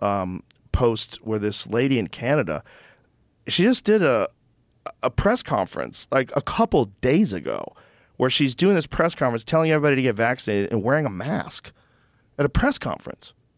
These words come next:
And I'm like, "Canada has a fucking time machine. They just brought us back to twenty twenty.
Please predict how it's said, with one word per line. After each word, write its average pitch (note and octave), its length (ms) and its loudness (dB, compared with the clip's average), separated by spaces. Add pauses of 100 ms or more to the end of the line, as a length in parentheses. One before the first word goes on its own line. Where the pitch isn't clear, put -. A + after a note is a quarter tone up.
(640)
And D3+ 60 0
I'm D#3 60 4
like, D#3 140 2
"Canada D4 320 4
has C#3+ 140 2
a D3 60 0
fucking D#3+ 240 0
time C#4+ 200 2
machine. F#2+ 420 -2
They D#3+ 120 0
just G#3 220 0
brought D3+ 180 4
us D#3+ 80 -6
back F3 200 0
to G3+ 80 -6
twenty A3 260 0
twenty. B3 340 0